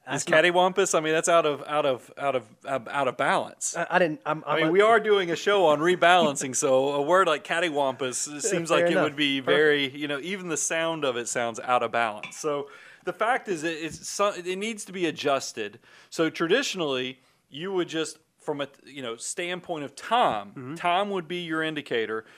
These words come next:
Speaker 2: you would rebalance.
Speaker 1: Sure.
Speaker 2: Well, the article that was in the Wall Street Journal said that, "No, we're not, you're not gonna base it off of time, we're gonna base it off of wants." What
Speaker 1: Okay.
Speaker 2: are the wants of the, of the person that is trying to,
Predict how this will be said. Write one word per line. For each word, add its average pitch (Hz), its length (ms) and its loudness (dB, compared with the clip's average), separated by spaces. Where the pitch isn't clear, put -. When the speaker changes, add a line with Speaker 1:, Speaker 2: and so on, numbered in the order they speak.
Speaker 2:
you 131 260 -4
would 139 160 0
rebalance. 123 640 -2
Speaker 1:
Sure. 127 160 -8
Speaker 2:
Well, 131 240 -8
the 151 80 0
article 233 360 4
that 185 100 0
was 165 120 -2
in 175 100 -6
the 160 80 -4
Wall 160 240 0
Street 143 240 -10
Journal 135 560 -6
said 151 460 -2
that, 131 260 -4
"No, 175 200 -12
we're 202 140 -2
not, 226 220 -6
you're 196 120 -4
not 196 160 0
gonna 180 240 -2
base 175 320 -2
it 139 100 -2
off 131 240 0
of 110 160 -14
time, 135 500 -6
we're 160 160 -6
gonna 233 140 -2
base 147 340 -6
it 131 60 -8
off 120 260 -6
of 113 140 -10
wants." 131 760 -6
What 160 200 -2
Speaker 1:
Okay. 135 80 0
Speaker 2:
are - 20 -4
the 160 120 -2
wants 143 540 -6
of 135 220 -8
the, 135 80 -4
of 123 220 -8
the 127 100 -4
person 127 720 -6
that 131 160 -6
is 135 160 -8
trying 143 580 -6
to, 120 460 -14